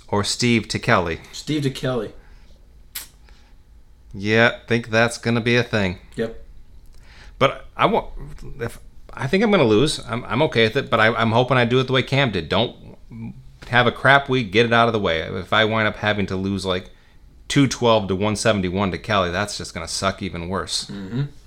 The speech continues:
Speaker 1: So, all right, Kelly's long live the champ. All right, so we're gonna move on to predictions for this week. So last week, everybody went three and two.
Speaker 2: Yep.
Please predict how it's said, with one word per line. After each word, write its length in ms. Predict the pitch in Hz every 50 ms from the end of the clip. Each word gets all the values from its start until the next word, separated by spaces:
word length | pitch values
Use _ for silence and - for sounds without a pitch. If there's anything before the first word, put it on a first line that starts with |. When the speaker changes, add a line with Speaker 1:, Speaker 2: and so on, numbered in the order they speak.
| -
Speaker 1:
So, 320 | - - - 90 85 85 85 - - - - - - - - - - -
all 80 | - 110
right, 140 | 104 - - - - -
Kelly's 380 | - 135 143 143 135 - - - - - - - -
long 280 | 123 123 131 139 135 131
live 140 | 127 117 113
the 60 | 120
champ. 300 | - - 120 101 87 80 - - - - - - - - - - - - - - - - -
All 220 | 135 143 151 156
right, 240 | 160 143 120 110 -
so 360 | - - 175 160 135 110 92
we're 120 | 117 120 117
gonna 140 | 131 131 127
move 220 | 127 135 135 127 - -
on 320 | 123 135 139 139 139 135
to 600 | 131 - - - - 180 147 117 107 117 143 170 - - - - - - - - - - - - - - - - - - - - - - - - - - - - - - - - - - - - - - - - - - - - - - - -
predictions 640 | - - 131 120 147 156 - - - 175 165 160 147 -
for 460 | - - - - 139 131 135 131 127
this 340 | 117 113 127 120 - - 127
week. 400 | 120 104 90 - - - - - - - _ - - - - - - - - - - - - - - -
So 240 | - 117 113 110
last 380 | 110 107 117 127 139 135 - -
week, 260 | 127 120 - - - - _
everybody 440 | 117 123 120 131 127 127 131 123 123
went 200 | 120 120 110 104
three 280 | - - 120 120 117 113
and 120 | 107 101
two. 260 | - - 85 - - - - - - - - - - - -
Speaker 2:
Yep. 300 | 120 113 113 - -